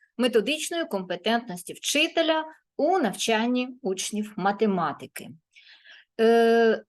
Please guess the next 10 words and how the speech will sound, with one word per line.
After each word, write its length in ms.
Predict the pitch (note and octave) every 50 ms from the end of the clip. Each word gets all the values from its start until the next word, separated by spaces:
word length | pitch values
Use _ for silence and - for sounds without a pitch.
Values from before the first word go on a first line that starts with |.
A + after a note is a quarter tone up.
| _ _ _
цю 240 | - - G4+ G#4+ G4+
проблему 880 | A4+ G#4+ F#4 C#4 C#4 C#4+ C#4+ C4+ C4 B3+ B3 B3 C4+ D4 E4+ F4+ - _ _
ми 240 | C4+ C4+ E4 G#4 G#4+
вивчаємо, 800 | F4+ E4+ E4+ - - - E4+ F4 F#4 G4+ G#4+ G#4 E4 C#4 C4 B3
починаючи 640 | C4+ C4 - D4+ D4+ E4 F4 F4+ F4 F4 D#4+ D4
з 40 | B3
дві 140 | A#3 C4+ B3+
тисячі 360 | D4+ F4 E4+ F4+ F4 F4 D4+
дев'ятого 560 | C4 C4 B3+ C4+ C#4 C#4 C#4 C#4 C4 B3+ C4+
року. 440 | B3+ A#3 G3 - F#3 - - G3